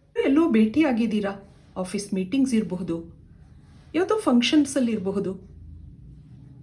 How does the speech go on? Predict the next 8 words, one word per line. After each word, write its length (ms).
ಅಕಸ್ಮಾತ್ತಾಗಿ 720
ಇಬ್ರನ್ನೂ 360
ಭೇಟಿ 360
ಆಗಿದ್ದೀರಾ. 560
ಇಬ್ರಲ್ಲೂ 460
ತುಂಬ 260
ಅಟ್ಯಾಚ್ಮೆಂಟ್ 640
ಬೆಳೆದಿದೆ, 680